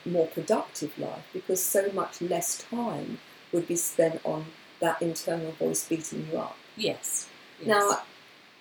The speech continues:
Speaker 1: I think one of the problems is that we see that owning ourselves, our power, as if you can't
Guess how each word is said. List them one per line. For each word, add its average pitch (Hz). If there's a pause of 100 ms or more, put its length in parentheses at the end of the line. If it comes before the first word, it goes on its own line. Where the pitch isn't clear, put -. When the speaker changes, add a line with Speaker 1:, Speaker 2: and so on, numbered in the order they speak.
(200)
Speaker 1:
I 247
think 196 (100)
one 185
of 180
the 180
problems 277
is -
that -
we 190
see 254 (360)
that 190 (140)
owning 240 (440)
ourselves, 160
our 160
power, 208 (680)
as 185
if 214 (180)
you 196 (100)
can't 247